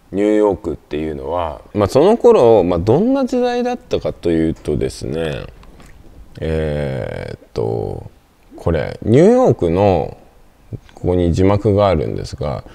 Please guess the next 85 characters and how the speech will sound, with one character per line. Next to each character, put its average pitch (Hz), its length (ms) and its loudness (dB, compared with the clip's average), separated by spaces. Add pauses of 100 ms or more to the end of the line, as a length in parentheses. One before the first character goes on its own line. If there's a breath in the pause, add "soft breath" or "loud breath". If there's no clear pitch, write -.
(220 loud breath)
ロ 147 240 4
ー 160 40 0
ア 160 100 0
ー 170 100 4
イ - 20 4
ー 165 40 0
ス - 120 -8
ト 80 160 0
は 50 320 -2 (440)
ま 95 100 -2
る 117 80 4
で 143 100 2
戦 120 300 -2
場 113 200 -2
だ 98 300 -6
み - 100 -12
た - 120 -10
い 50 120 -10
な、 50 280 -14 (960 loud breath)
結 - 260 2
構、 113 460 6
そ 104 120 -6
の、 92 600 -4
七 156 360 -2
十 220 260 -2
年 214 280 -2
代 92 180 -4
後 104 240 -2
半 104 280 -6
っ - 20 -10
て 104 200 -8
い 98 40 -2
う 85 60 -4
の 73 160 -6
は、 85 320 -8
ア - 80 -8
メ 156 160 -2
リ 202 100 -6
カ 214 120 -6
経 208 280 -6
済 180 240 -8
自 185 140 -10
体 98 180 -6
が 80 120 -10
も 71 100 -10
う 76 100 -12
結 - 280 -4
構 101 240 -4
厳 131 260 0
し 139 200 -2
い 90 60 -2
状 80 200 -4
態 65 160 -6
に 67 100 -8
な 80 100 -8
っ - 40 -8
ち - 120 -14
ゃ - 20 -12
っ - 40 -12
て - 140 -14
い 58 60 -10
て、 64 160 -10
逆 110 220 -2
に 123 140 2
日 135 60 2
本 220 180 0
は 123 100 2
も 85 140 -2
う 73 40 -4
イ 92 80 -2
ケ - 140 0
イ 107 40 0
ケ - 100 0
ど 113 120 0
ん 95 80 0
ど 65 80 -6
ん - 20 -8
だ 55 60 -8
っ 55 40 -10
た - 120 -16
ん - 20 -12
で 55 60 -12
す - 60 -18
け - 100 -10
ど、 53 200 -8